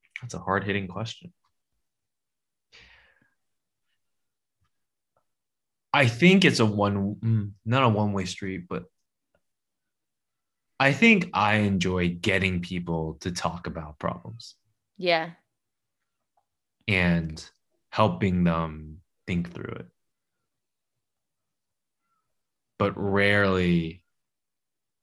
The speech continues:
Speaker 1: do I talk about, rarely do I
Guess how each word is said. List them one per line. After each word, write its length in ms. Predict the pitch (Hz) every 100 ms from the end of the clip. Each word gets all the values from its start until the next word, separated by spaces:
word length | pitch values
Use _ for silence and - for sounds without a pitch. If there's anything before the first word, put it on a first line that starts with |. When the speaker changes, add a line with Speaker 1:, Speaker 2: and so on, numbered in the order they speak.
| _
Speaker 1:
do 240 | 101 92 87
I 480 | 87 82 82 82 80
talk 220 | - 87
about, 460 | 76 80 78 78 - _ _ _ _ _ _ _ _ _ _ - - -
rarely 460 | 123 139 170 175 175
do 180 | 117 110
I 260 | 95 92